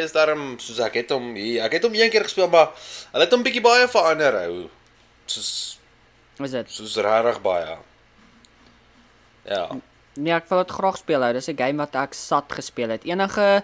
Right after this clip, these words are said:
Speaker 2: enige Suid-Afrikaanse laaitie wat ooit 'n rekenaar gehad het, het Age of Empires gespeel, ou. Dis net
Speaker 1: Mm.
Speaker 2: feite. Almal het dit gespeel. Almal en
Speaker 1: O,
Speaker 2: hulle
Speaker 1: ja.
Speaker 2: ouers. Dit en Sims, <clears throat> onthou jy Sims, ou?
Speaker 1: Ja, broer.
Speaker 2: <laughs>
Speaker 1: Hy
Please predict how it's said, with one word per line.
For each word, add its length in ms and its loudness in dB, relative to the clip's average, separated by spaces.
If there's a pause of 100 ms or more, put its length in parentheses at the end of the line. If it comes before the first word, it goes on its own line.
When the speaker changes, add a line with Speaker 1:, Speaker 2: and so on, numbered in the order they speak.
(380)
Speaker 2:
enige 360 0
Suid-Afrikaanse 840 0
laaitie 360 2
wat 220 -2
ooit 240 0
'n 100 2
rekenaar 440 -2
gehad 340 -4
het, 120 -6
het 180 -8
Age 240 -8
of 100 -12
Empires 560 -10
gespeel, 460 -18
ou. 200 -16 (420)
Dis 160 -12
net 180 -6
Speaker 1:
Mm. 60 -16
Speaker 2:
feite. 420 -12 (760)
Almal 280 6
het 120 2
dit 160 -6
gespeel. 400 -16 (680)
Almal 300 2
en 80 0
Speaker 1:
O, 20 4
Speaker 2:
hulle 200 6
Speaker 1:
ja. 120 0
Speaker 2:
ouers. 280 -2
Dit 240 6
en 120 6
Sims, 580 0
<clears throat> 80 -10
onthou 180 -2
jy 80 0
Sims, 460 -6
ou? 220 -10 (600)
Speaker 1:
Ja, 340 -10
broer. 300 -14 (300)
Speaker 2:
<laughs> 80 -16 (600)
Speaker 1:
Hy 240 -2